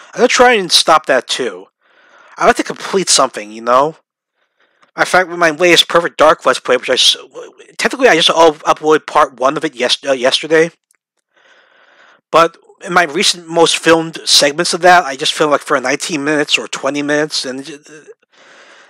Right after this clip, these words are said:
that's the thing with the Rage games, guys. I was asking for feedback about this. I haven't got, I've gotten zero feedback on this issue.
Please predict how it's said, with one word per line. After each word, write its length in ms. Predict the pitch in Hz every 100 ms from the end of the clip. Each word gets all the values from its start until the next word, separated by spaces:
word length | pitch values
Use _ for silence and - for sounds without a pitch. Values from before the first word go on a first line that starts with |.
| -
that's 140 | 277
the 60 | -
thing 120 | 349
with 100 | 320
the 60 |
Rage 320 | 170 165 156 -
games, 220 | 117 107
guys. 300 | 123 113 107
I 160 | 165
was 180 | 190 226
asking 280 | 247 277 285
for 100 | 185
feedback 420 | - 156 160 180
about 300 | 180 175 -
this. 180 | 185 -
I 80 | 147
haven't 300 | 185 220 180
got, 160 | 170 -
I've 140 | 139
gotten 280 | 175 151 135
zero 400 | 135 170 170 160
feedback 480 | - 151 131 - 127
on 180 | 117
this 180 | 113 113
issue. 400 | 135 120 98 90